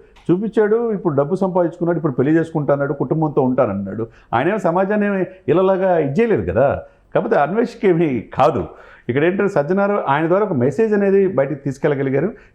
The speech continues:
ఇప్పటికైనా వీళ్ళు ఇన్‌ఫ్లుయెన్సర్‌గా భావించే వీళ్ళు,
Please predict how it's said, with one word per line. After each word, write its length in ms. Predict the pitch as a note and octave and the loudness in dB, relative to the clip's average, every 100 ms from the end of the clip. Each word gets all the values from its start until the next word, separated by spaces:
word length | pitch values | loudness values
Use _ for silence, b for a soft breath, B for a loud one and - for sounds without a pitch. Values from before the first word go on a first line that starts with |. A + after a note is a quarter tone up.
| - | -20
ఇప్పటికైనా 680 | A#2+ G#3 G#3 F3+ F3+ G3 - | -4 -2 0 0 0 -4 -2
వీళ్ళు 380 | B2 A#2+ A#2 A#2+ | 0 2 2 0
ఇన్‌ఫ్లుయెన్సర్‌గా 600 | - C3+ D3 C3+ B2 B2 G#2 | -4 -4 -2 -4 -2 -4 -4
భావించే 320 | G#2 F#2+ F#2+ | -4 -4 -6
వీళ్ళు, 480 | E2+ B2+ B2 G2+ | -2 -2 0 -4